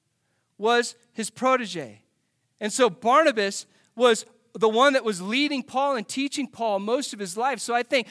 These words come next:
Barnabas is going, "Hey, listen, like, I've taught you, I'm older, I'm leading the way. You owe me one on this." Like, I'm encouraging John Mark to come because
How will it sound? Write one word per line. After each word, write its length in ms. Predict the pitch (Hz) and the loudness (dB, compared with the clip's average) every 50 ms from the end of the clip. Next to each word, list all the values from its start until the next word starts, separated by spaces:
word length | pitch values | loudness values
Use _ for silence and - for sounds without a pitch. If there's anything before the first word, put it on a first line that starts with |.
| - - _ | -12 -12 _
Barnabas 420 | - 240 262 302 320 277 254 - - | -2 0 0 0 0 -2 -6 -8 -8
is 120 | 220 180 | -10 -6
going, 240 | 220 240 220 208 214 | -2 -2 0 0 0
"Hey, 120 | 254 262 | -2 -2
listen, 380 | 254 269 302 294 - - 233 220 | -2 -2 -4 -6 -8 -8 -8 -6
like, 180 | 214 208 - | -6 -6 -6
I've 240 | 196 240 269 262 - | -6 -8 -8 -8 -10
taught 300 | - - 247 254 285 285 | -6 -4 -2 -2 -2 -2
you, 140 | 285 294 277 | -4 -2 -2
I'm 160 | 240 214 190 | -2 -2 -2
older, 340 | 165 214 233 269 285 277 254 | -2 -2 -2 0 0 -2 -4
I'm 180 | 220 208 202 202 | -4 -4 -4 -6
leading 360 | 220 254 277 294 285 269 247 | -6 -6 -4 -4 -4 -4 -4
the 80 | 220 | -4
way. 340 | 190 196 208 247 277 294 302 - _ _ _ _ _ _ _ _ _ _ _ _ _ _ _ _ _ _ | -4 -2 0 2 2 0 0 -2 _ _ _ _ _ _ _ _ _ _ _ _ _ _ _ _ _ _
You 180 | 202 233 277 262 | -8 -6 -4 0
owe 160 | 247 277 311 | 0 0 2
me 160 | 302 311 277 | 2 2 2
one 220 | 240 220 214 196 | 2 2 0 0
on 160 | 180 170 165 165 | 0 0 0 -2
this." 280 | 151 127 113 - - | -4 -6 -6 -6 -2
Like, 220 | 214 196 165 165 - _ _ _ _ _ _ _ _ _ _ _ _ _ _ _ _ _ _ _ _ _ - 208 | -2 -2 -2 -2 -6 _ _ _ _ _ _ _ _ _ _ _ _ _ _ _ _ _ _ _ _ _ -6 -4
I'm 220 | 247 294 302 294 | -2 0 0 0
encouraging 720 | 233 214 208 - - 269 277 302 294 247 233 262 262 233 | -2 -2 -4 -4 -2 -2 -2 -2 -2 -4 -6 -6 -6 -6
John 400 | 175 - 226 233 240 269 285 254 | -6 -4 -2 -2 -2 -2 -2 -2
Mark 320 | 233 226 240 269 277 269 - | -2 -2 -2 -2 -2 -4 -8
to 100 | 233 180 | -12 -12
come 440 | - 196 226 254 277 311 311 277 - | -8 -6 -4 -2 0 0 -2 -2 -6
because 400 | 226 - - 247 226 214 - | -12 -6 -4 -2 -2 -2 -4